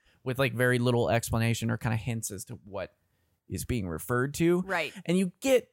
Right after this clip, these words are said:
Speaker 1: a handle of some of, like, you kinda understand what the prince is, you kinda understand how the clans interact and what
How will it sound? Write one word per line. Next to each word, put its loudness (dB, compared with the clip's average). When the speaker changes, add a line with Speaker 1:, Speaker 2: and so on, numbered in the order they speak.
Speaker 1:
a 0
handle 4
of 2
some 2
of, 2
like, 2
you -4
kinda 0
understand 0
what -2
the -10
prince -2
is, 2
you -6
kinda -2
understand -6
how -4
the -8
clans -2
interact 0
and -10
what -4